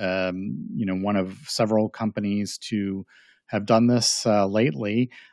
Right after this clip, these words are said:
I guess the big difference is that unlike, say, Apple, which moved to develop its own processors, uh, years ago, uh, Google's smartphone volume is very small. So, uh, it, the interesting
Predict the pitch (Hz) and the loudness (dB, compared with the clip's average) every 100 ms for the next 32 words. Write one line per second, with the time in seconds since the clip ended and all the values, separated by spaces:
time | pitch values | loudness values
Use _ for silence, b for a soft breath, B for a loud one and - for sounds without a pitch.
0 | _ 120 160 - 131 151 127 143 151 127 | _ 2 2 4 4 4 4 2 4 2
1 | - 107 - 101 98 104 123 107 107 101 | 2 -4 -2 -2 -2 -4 -4 -2 -2 -4
2 | 101 - 110 98 95 98 104 - 110 123 | -4 -4 -2 0 -2 -4 -8 -8 -4 -4
3 | 110 92 98 95 98 - - 104 101 - | -2 -6 -6 -8 -10 -8 -4 -4 -4 -8
4 | 98 95 98 98 95 - 101 95 - 98 | -8 -2 -2 -2 -6 -8 -8 -6 -6 -6
5 | 92 104 - 98 95 90 - b b b | -4 -6 -6 -6 -6 -6 -10 b b b
6 | b 98 92 95 113 135 107 98 95 92 | b 0 2 4 4 4 2 -2 0 0
7 | 92 - b b - 98 95 127 117 113 | -2 -8 b b -4 -4 2 4 4 2
8 | - 123 117 110 123 107 104 98 104 104 | 0 0 0 0 -2 -2 -2 -2 0 0
9 | 101 98 98 95 90 - - - - 131 | -2 -6 -6 -8 -10 -10 -12 -14 -14 -2
10 | 123 104 - - 127 113 90 101 120 - | 2 2 0 0 2 2 -2 -8 -12 -4
11 | 117 101 101 B B B _ 98 123 123 | 0 2 0 B B B _ 0 0 -2
12 | 151 80 117 113 123 123 113 117 104 101 | -4 -6 0 2 2 0 -4 -2 0 0
13 | 95 95 95 - | -2 -6 -8 -14